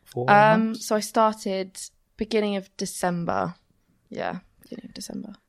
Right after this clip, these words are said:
Speaker 1: And before that, you said you were, you were a pure gym enthusiast.
Speaker 2: Yes, I was. Yeah, I was, I was one of those people. So we've always been, like, quite an active family, like, growing up. We've always been, like,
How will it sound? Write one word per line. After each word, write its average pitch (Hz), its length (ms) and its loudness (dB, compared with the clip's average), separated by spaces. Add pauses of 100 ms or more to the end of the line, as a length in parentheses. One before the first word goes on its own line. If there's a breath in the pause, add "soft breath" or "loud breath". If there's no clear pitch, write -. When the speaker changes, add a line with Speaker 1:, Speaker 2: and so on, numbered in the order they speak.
(100)
Speaker 1:
And 107 360 -4
before 151 380 2
that, 113 180 2
you 120 80 -10
said - 120 -12
you 107 140 -8
were, 104 120 -6 (160)
you 113 140 -4
were 113 100 -2
a 101 140 -4 (260)
pure 120 280 0
gym 110 200 -2
enthusiast. 101 360 -6
Speaker 2:
Yes, - 440 -6
I 180 100 -4
was. 175 640 2
Yeah, 175 320 6 (100)
I 196 140 4
was, 180 240 0
I - 100 -2
was 180 180 0
one 180 120 -2
of 175 80 -4
those 170 200 -2
people. 160 460 -4 (320 loud breath)
So 240 260 4
we've 247 180 2
always 247 240 8
been, 196 220 2
like, 165 280 -8 (680)
quite 185 180 4
an 170 100 0
active 165 380 -2
family, 104 540 -2
like, - 180 -6
growing 95 300 -2
up. - 240 -6
We've 175 160 -10
always - 240 -12
been, - 200 -10
like, - 260 -16